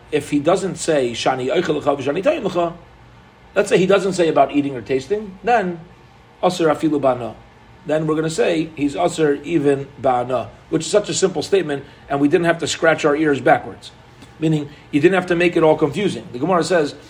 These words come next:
if Shmuel, if that was Shmuel's whole point, he could have said this all in one simple phrase. And because he didn't, that can't be what he meant.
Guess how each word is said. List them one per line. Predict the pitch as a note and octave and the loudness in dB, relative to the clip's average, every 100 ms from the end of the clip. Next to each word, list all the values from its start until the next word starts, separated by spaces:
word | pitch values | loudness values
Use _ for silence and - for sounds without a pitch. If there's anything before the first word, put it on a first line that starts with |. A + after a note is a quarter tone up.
| - - | -18 -8
if | - | -6
Shmuel, | G#3+ C4+ G3+ F3 | 0 4 4 2
if | E3 | -2
that | A#3+ | 0
was | A3 | 0
Shmuel's | - F#3+ G3 F3 | 2 4 4 6
whole | E3+ | 2
point, | D#3+ G#3+ A#3+ - - - | 2 0 0 -10 -12 -6
he | |
could | F3 A#3+ | 0 2
have | - | 2
said | G3 | 0
this | E3 | 0
all | F3 D#3+ | 2 0
in | D3 | 0
one | D3+ | -4
simple | C#3 C#3+ B2+ | -4 -6 -4
phrase. | C3+ A#2+ - - - - - - - - - - - - - - - - | -4 -6 -8 -20 -20 -20 -20 -20 -20 -20 -20 -20 -20 -20 -20 -20 -12 -4
And | D#3 | 0
because | D#3+ - A#3 | 2 4 2
he | E3 | 2
didn't, | C3+ C4+ F#3+ D#3 E3+ - - - - - - - - - - - - - - | 0 0 0 -2 -8 -14 -20 -20 -20 -20 -20 -20 -20 -20 -20 -20 -20 -20 -6
that | D#3+ D3+ | -2 2
can't | F3+ | 2
be | F3 | 4
what | D#3 D3 | 2 2
he | |
meant. | C3+ A2+ - | 0 -6 -12